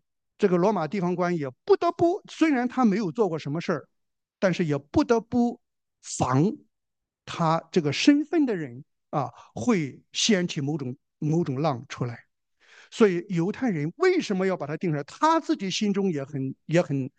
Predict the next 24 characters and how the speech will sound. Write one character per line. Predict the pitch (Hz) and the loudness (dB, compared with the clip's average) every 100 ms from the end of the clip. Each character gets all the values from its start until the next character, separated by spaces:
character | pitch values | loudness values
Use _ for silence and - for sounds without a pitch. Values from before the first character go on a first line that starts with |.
| _ _ _ _ _ | _ _ _ _ _
呃， | 160 139 135 | -4 -2 -2
这 | 156 | 0
个， | 165 143 | 0 0
这 | 139 147 | 0 0
个 | 139 127 _ _ _ _ | 0 -2 _ _ _ _
没 | 185 190 | 2 4
有 | 190 | 4
把 | 190 - | 0 -8
握， | 131 139 | -8 -8
对 | 139 | -8
吧？ | 139 113 _ _ _ _ _ _ _ _ _ _ _ - - _ | -12 -14 _ _ _ _ _ _ _ _ _ _ _ -20 -20 _
所 | - 196 | 0 2
以 | 139 120 - _ - | 2 -4 -12 _ 0
当 | 254 254 254 | 2 2 0
时 | - 180 | 0 -2
的 | 170 139 | -2 -2
社 | - 196 | 0 0
会 | 180 | 0
情 | - 143 | -4 -4
况 | 147 147 - | -2 -4 -6
是 | - 131 | -6 -4
这 | - 139 | 0 -2
样 | 120 | -2
的。 | 120 | -8